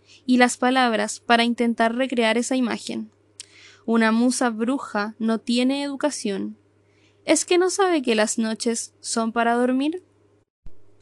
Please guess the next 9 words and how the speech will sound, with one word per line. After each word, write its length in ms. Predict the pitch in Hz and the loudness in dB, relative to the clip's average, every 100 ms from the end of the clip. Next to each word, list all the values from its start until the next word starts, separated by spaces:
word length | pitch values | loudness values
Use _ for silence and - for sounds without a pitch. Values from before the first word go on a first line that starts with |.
| _ _ _ _ _ _ - - - - - | _ _ _ _ _ _ -20 -20 -20 -20 -4
Ella 300 | 226 220 233 | 0 2 2
se 140 | - 254 | 2 0
acerca 480 | 254 285 294 311 | 2 0 2 0
demasiado 760 | 294 269 233 220 - 233 247 294 | 2 2 0 -4 -2 0 2 0
a 80 | 311 | 2
la 140 | 311 | 2
boca 280 | 254 247 262 | 0 0 0
del 140 | 247 | 0
abismo. 640 | 214 202 233 - 202 202 | 0 -2 -2 -2 -4 -4